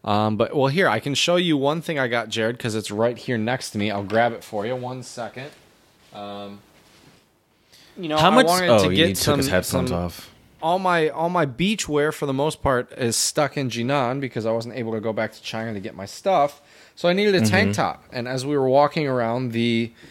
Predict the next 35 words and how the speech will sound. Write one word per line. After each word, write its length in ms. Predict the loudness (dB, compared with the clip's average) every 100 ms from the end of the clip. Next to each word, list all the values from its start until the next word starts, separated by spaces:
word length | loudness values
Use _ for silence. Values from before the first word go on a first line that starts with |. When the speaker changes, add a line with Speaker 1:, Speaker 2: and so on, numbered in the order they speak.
| -20 -20 -20 -6
Speaker 1:
uh, 280 | -2 0 0
market, 600 | 0 2 2 2 0 -2 _ _
this 240 | -2 -2 0
tank 240 | -2 0
top 300 | 0 -2 -4 _ -12
came 260 | -4 -4
up. 160 | -4 -8 _ _ _ _ _ _ 0
Oh, 100 | 4
it's 120 | 4
hard 120 | 4 2
to 60 |
see 140 | 2 -2
'cause 140 | 0
Speaker 2:
Well, 60 | 0
Speaker 1:
it's 80 | 2
Speaker 2:
see, 100 | 6
Speaker 1:
blurry. 120 | 8
Speaker 2:
now, 160 | 6 6
yeah, 240 | 4 4
now 180 | 6 4
that 140 | 4 4
we 120 | 2
do, 80 | 2
is 100 | 2
that 120 | 4
an 100 | 4
elephant 360 | 2 2 2 0
on 140 | 0
there? 140 | 0 0
Oh, 160 | 2 0
okay. 300 | -2 -6 -6
Speaker 1:
It's 140 | -4 -2
an 80 |
Speaker 2:
Oh, 160 | 4 6
wow, 100 | 8